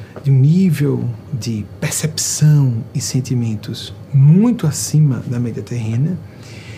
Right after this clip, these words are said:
e que, com muita honra e misericórdia pra mim e pra aquelas e aqueles que se dispõem a se permeabilizar essas enxertias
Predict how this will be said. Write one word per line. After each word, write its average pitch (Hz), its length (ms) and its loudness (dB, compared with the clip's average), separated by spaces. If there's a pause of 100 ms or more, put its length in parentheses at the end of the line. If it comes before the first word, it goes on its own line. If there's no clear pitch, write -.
(200)
e 196 100 0
que, - 300 -4 (480)
com 143 100 0
muita 170 340 2
honra 170 480 2
e 160 60 0
misericórdia 131 840 -2
pra 113 200 -8
mim 160 340 0 (200)
e 143 40 -8
pra - 140 -8
aquelas 113 320 -6
e - 40 -4
aqueles 113 440 -6
que - 100 -8
se - 140 -6
dispõem 131 580 -2 (640)
a 127 200 -6
se - 160 -6
permeabilizar 143 1000 -2 (540)
essas - 320 -6
enxertias 147 1300 -2